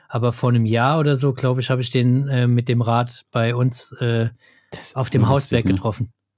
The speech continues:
Speaker 1: und,
Speaker 2: Ja.
Speaker 1: äh, hab es nicht kapiert, dass es, äh, das D-J-I-Rad ist. Also ich hab's einfach nicht gerafft.
Speaker 2: Ja,
Speaker 1: Ähm,
Speaker 2: du hast mir erzählt, dass du den getroffen hast, aber ich wu-, ich wusste, also jemanden getroffen hast damit, aber dass es
Speaker 1: Hm.
Speaker 2: auch wirklich der Ferdi war,
Speaker 1: Ja,
Speaker 2: das
Speaker 1: ja,
Speaker 2: hat,
Speaker 1: das war
Speaker 2: die
Speaker 1: der.
Speaker 2: Info ha-,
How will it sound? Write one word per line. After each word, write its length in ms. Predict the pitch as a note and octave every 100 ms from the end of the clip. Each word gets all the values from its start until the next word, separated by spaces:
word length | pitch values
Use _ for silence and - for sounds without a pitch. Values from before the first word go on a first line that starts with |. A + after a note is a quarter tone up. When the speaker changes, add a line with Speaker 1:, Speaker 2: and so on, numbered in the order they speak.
| -
Speaker 1:
und, 340 | B2+ A#2 -
Speaker 2:
Ja. 80 | C3+
Speaker 1:
äh, 200 | A#2+ A#2 - _ _ _ _ _
hab 280 | - B2+ B2 - _ _ _ _ _ -
es 200 | C3+ A#2
nicht 240 | D#3 -
kapiert, 460 | E3+ D#3+ D#3 D#3+ D3+
dass 240 | B2+ -
es, 340 | C3 A#2+ -
äh, 220 | B2 B2 B2+
das 200 | B2 -
D-J-I-Rad 640 | B2+ B2 A#2+ B2+ A#2 G#2+
ist. 280 | G#2 - - _
Also 180 | - B2
ich 100 | A2+
hab's 140 | C#3+ D3
einfach 220 | B2 B2
nicht 140 | A#2
gerafft. 360 | A#2 A2 A#2+ - _ _ _ _ _ _ _ _
Speaker 2:
Ja, 80 | A#2+
Speaker 1:
Ähm, 160 | G#2+ A2+
Speaker 2:
du 80 | A2
hast 180 | A#2+
mir 60 | C3
erzählt, 320 | A2+ C#3 F3
dass 120 | C#3+
du 80 | -
den 140 | B2 A#2
getroffen 260 | D3 D#3
hast, 120 | E3+
aber 180 | C3+ A#2
ich 120 | A2+
wu-, 80 | D3 C#3+
ich 160 | -
wusste, 240 | D3 - B2
also 320 | A2+ G#2 - _ -
jemanden 340 | B2 D3+ D3+
getroffen 340 | C#3+ - D3 D3
hast 140 | C#3
damit, 240 | C3 C#3 -
aber 160 | G#2
dass 140 | G#2+ C#3
es 100 | B2+
Speaker 1:
Hm. 60 |
Speaker 2:
auch 100 | A#2+
wirklich 220 | C#3 C3
der 140 | - B2+
Ferdi 320 | D3+ F3 A#2
war, 160 | F#2+ F#2+
Speaker 1:
Ja, 80 |
Speaker 2:
das 80 | C3
Speaker 1:
ja, 60 | C3
Speaker 2:
hat, 80 | B2+
Speaker 1:
das 120 | B2
war 140 | A2+
Speaker 2:
die 140 | A#2 C#3+
Speaker 1:
der. 80 |
Speaker 2:
Info 180 | D3+ D3
ha-, 120 | C#3